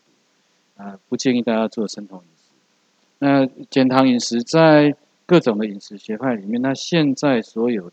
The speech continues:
的医学证据越来越多，而我们团队的方式是用我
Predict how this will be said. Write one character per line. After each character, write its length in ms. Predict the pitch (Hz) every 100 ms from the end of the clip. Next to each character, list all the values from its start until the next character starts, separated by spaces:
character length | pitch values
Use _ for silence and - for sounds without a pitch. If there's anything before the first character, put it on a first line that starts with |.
| _
的 260 | 92 90 90 _ _ _
医 100 | -
学 200 | 139 98
证 240 | - 113 104
据 240 | 107 95 90 90
越 80 | 98
来 80 | 87 85
越 60 | 85 _
多， 120 | 78 76 _ _ _ _ _
而 200 | 120 143
我 140 | 120
们 140 | 117
团 200 | 131 - 143
队 100 | 190
的 100 | 156
方 200 | 147 143
式 180 | - 127
是 220 | - 139
用 200 | 147 120
我 180 | 101 85